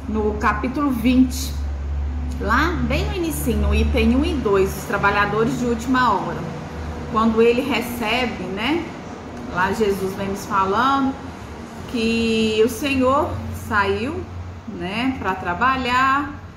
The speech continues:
pra sua vinha e foi procurando os trabalhadores. E no final do dia,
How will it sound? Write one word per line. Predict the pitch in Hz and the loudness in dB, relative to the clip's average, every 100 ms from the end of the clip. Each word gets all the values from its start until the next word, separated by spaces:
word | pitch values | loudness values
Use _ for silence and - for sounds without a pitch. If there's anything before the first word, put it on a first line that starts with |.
| - - | -16 -12
pra | - 190 196 | -2 -2 -2
sua | - 202 240 | -8 -4 -4
vinha | 233 254 285 285 | 0 0 2 2
e | 285 | 0
foi | 269 | -2
procurando | 254 269 262 277 254 | -4 -6 -4 -4 -2
os | 254 | -2
trabalhadores. | - 254 233 247 262 254 - 233 - - - - - - - - | -2 -2 -2 0 0 0 -2 -2 -4 -8 -10 -12 -14 -14 -10 0
E | |
no | 254 | 2
final | 294 381 311 285 | 4 4 4 4
do | 294 254 | 2 -2
dia, | 247 269 285 339 | -2 -2 -2 -4